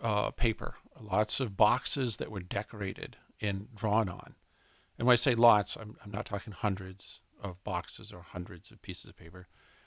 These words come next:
I'm not talking thousands. I, we're, we're talking probably in the magnitude of millions of pieces of paper and boxes of all sizes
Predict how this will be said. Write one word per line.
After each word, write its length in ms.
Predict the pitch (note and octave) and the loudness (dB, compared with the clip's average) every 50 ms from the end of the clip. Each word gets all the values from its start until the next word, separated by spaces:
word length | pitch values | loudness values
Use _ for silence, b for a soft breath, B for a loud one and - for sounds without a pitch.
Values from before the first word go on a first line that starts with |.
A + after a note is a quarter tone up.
| b b | b b
I'm 80 | - B2+ | -4 0
not 200 | C#3+ D3 C#3 - | 2 2 2 0
talking 460 | - - B2 B2 B2 - B2+ B2 A#2+ | 0 0 0 0 2 0 -4 -4 -4
thousands. 720 | - - G#2+ G2+ G2+ G2 G2 A2 G#2+ G#2 G2 - - - - _ _ _ - | -2 -2 -2 -2 -2 -2 -6 -8 -12 -14 -14 -14 -16 -18 -18 _ _ _ -14
I, 120 | G#2 A2 - G#2+ | -12 -12 -10 -8
we're, 160 | A#2+ A#2 A2+ | -6 -6 -6
we're 140 | A2+ B2 A#2+ | -6 -8 -14
talking 480 | - - A2+ A2 G#2 - - G#2+ G#2 - - | -8 -2 -2 -2 -2 -2 -8 -14 -14 -16 -18
probably 840 | - - - D3 C3+ B2 B2+ B2+ A#2+ A#2 A#2+ A#2 A#2 A2+ A2 G#2+ b b b b b b b b b | -20 -8 -2 0 0 2 2 0 -2 -2 -2 -2 0 0 -2 -2 b b b b b b b b b
in 100 | - B2+ | -4 -2
the 60 | A#2 A2+ | 0 0
magnitude 540 | G2+ F#2+ F#2 F#2 C#3 - - - A2 G#2+ | 0 -2 -4 -6 -8 -12 -14 -14 -14 -16
of 140 | A2+ - - | -16 -16 -14
millions 640 | A#2 A2 A2 A#2 A#2 A2+ G2+ A2+ A#2 A#2+ A2 - - - | -8 -2 0 2 2 2 0 -4 -8 -12 -14 -16 -16 -18
of 100 | - - | -18 -10
pieces 340 | - A2+ G#2 - - G#2+ G2 | -8 -6 -6 -6 -8 -10 -12
of 80 | - - | -12 -6
paper 440 | - G#2+ F#2 - - G#2 F#2+ G2 - _ _ _ _ _ _ _ _ _ _ _ _ _ _ _ | -4 -4 -4 -4 -8 -14 -16 -18 -20 _ _ _ _ _ _ _ _ _ _ _ _ _ _ _
and 160 | - G#2 G2 | -6 -6 -4
boxes 560 | F#2 - G2+ G2 G2 - - - - G#2+ G#2 G#2 | -2 -2 0 -2 -2 -2 -6 -6 -6 -6 -6 -8
of 120 | G#2+ F#2+ G2+ | -4 -2 -2
all 160 | F#2 G2+ G2+ | -2 -2 -4
sizes 680 | - - - - F#2+ F#2+ - - - - - - - | -4 -4 -4 -4 -6 -8 -12 -16 -16 -16 -18 -18 -18